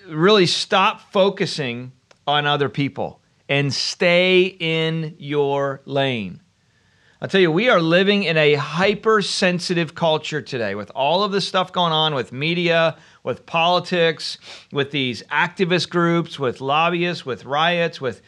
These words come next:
you know, all of these other things. There's so many things happening. And I think it causes a lot of us to say, "What in the world is going on? How do I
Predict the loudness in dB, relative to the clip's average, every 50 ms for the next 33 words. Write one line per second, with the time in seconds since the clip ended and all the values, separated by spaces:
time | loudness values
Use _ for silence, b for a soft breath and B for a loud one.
0 | b b b b b b -10 -8 -4 0 2 4 4 4 4 2 2 2 2 2
1 | 2 2 0 0 0 0 0 2 0 0 0 0 -2 0 2 4 4 6 4 4
2 | 4 4 2 2 2 0 0 0 -2 -2 0 0 0 0 0 0 -2 -4 -4 -4
3 | -6 -10 -14 _ _ _ _ _ _ b b b b b b b b 2 2 2
4 | 2 2 2 2 2 2 2 2 2 2 2 2 2 0 0 0 0 0 2 2
5 | 2 4 4 4 4 4 2 2 0 0 -4 -6 -4 0 2 4 4 6 4 4
6 | 4 2 -2 b b b b b b b b b b b 0 2 2 2 2 0
7 | 0 2 4 4 4 4 4 2 2 4 4 6 6 4 4 2 2 2 4 4
8 | 4 4 4 2 0 0 -2 -2 -2 -4 -4 -8 _ _ _ _ _ _ _ _
9 | _ _ _ _ _ -6 -2 0 0 2 4 4 6 6 6 6 6 6 6 4
10 | 4 2 0